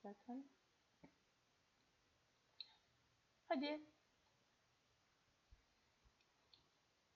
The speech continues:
Diğer videoyu kaç dakikada bitiririm yorumlara yazarsanız sevinirim.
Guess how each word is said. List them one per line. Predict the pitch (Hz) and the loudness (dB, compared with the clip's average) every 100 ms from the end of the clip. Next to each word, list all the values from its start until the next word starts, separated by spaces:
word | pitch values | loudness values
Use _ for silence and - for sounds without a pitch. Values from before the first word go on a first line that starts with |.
| - - - - - - - | -20 -20 -20 -20 -20 -20 -4
Diğer | 320 330 311 | 10 10 10
videoyu | - 302 | 8 6
kaç | 311 302 | 6 6
dakikada | 285 277 240 | 4 6 4
bitiririm | 233 247 240 240 | 6 4 6 4
yorumlara | 233 226 226 233 | 4 4 4 4
yazarsanız | 226 233 240 240 - | 6 6 4 0 0
sevinirim. | 247 247 269 269 277 | 2 4 4 2 0